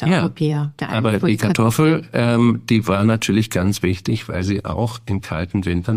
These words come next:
Speaker 2: unter
Speaker 1: Ja.
Speaker 2: der Erde wuchs und weil übrigens auch in Kriegszeiten, wo Armeen, die damals noch nicht professionell provis-, provisioniert wurden, sondern einfach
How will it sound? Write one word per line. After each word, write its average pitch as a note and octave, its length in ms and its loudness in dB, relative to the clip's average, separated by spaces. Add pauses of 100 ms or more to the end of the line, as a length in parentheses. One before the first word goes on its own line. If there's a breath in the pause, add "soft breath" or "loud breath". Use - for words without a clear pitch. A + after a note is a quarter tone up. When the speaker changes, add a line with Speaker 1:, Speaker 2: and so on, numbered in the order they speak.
Speaker 2:
unter A2 260 0
Speaker 1:
Ja. G2+ 40 0
Speaker 2:
der F#2+ 180 0
Erde F2+ 320 -2
wuchs G2 320 -2
und G2 160 -2
weil G2 220 -2
übrigens G2 420 -2
auch G#2+ 220 -4
in G#2 120 -2
Kriegszeiten, A2 920 -4 (540 loud breath)
wo F#2+ 420 -4 (400 loud breath)
Armeen, G#2+ 560 4
die G2+ 100 2
damals F#2 420 2
noch F2+ 160 0
nicht F#2 320 -4
professionell F#2 640 0
provis-, F#2 520 0
provisioniert F#2 720 0
wurden, F2 260 -2
sondern E2 260 -2
einfach F2 360 -6